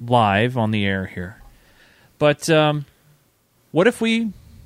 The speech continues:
shortened the show? What if we made it thirty to forty-five minutes? Would that make a difference to anybody? Would it, would it matter? Would people be mad because we're not having the longer version of the show? I, I just don't wanna piss off the, the people that we do have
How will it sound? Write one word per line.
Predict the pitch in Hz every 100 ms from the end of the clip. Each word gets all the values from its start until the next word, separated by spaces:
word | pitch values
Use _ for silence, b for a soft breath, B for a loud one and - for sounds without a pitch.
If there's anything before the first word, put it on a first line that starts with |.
| -
shortened | - 185 202 196
the |
show? | - 202 214 104
What | 123 151
if |
we | 175
made | 170 185
it | -
thirty | - 151 175
to | 160
forty-five | - 165 160 - 151 131
minutes? | 151 - -
Would | 131 131
that | 147
make | 147 143
a |
difference | 139 143 185 - -
to |
anybody? | 98 101 90 73 85
Would | 113
it, | 123 135
would | 135
it | 113
matter? | 117 131 147 95
Would | 104 -
people | 147 147 139
be | 143
mad | 117 120 143 147 127
because | 117 131 120 127
we're | 127
not | 127 123 b b b b
having | 123 123 113
the | 113
longer | 110 113
version | 101 107 104
of | 101
the | 98
show? | - 156 92
I, | 92 98 - b b b b
I | 139
just | 170 170
don't |
wanna | 147 131
piss | 147 -
off | 131
the, | - 117 - 113 113
the | 123 113
people | - 143 135
that | 131
we | 131
do | 131 175
have | - -